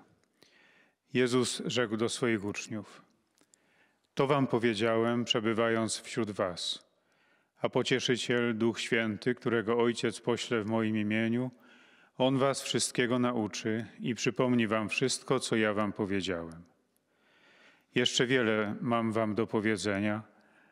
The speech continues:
ale teraz jeszcze znieść nie możecie. Gdy zaś przyjdzie On, Duch Prawdy,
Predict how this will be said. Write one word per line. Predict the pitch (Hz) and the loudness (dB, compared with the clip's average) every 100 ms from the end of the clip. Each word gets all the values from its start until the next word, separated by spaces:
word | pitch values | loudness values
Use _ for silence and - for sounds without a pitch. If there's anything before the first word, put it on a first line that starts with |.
| _ | _
ale | 120 113 113 | 0 0 2
teraz | 131 135 120 | 2 2 2
jeszcze | 123 117 - 120 | 2 0 0 0
znieść | 101 110 104 95 - | 0 0 -2 -4 -6
nie | 117 113 | -4 -2
możecie. | 110 92 90 - - - _ _ _ _ _ _ _ _ _ _ - | -2 -2 -6 -8 -12 -16 _ _ _ _ _ _ _ _ _ _ -2
Gdy | 123 | 2
zaś | 127 117 | 2 0
przyjdzie | - 143 123 127 | 0 2 2 2
On, | 123 104 98 104 | 0 0 -2 -4
Duch | 110 123 - | 0 -2 0
Prawdy, | 117 113 98 87 98 101 | -2 0 -2 -4 -6 -6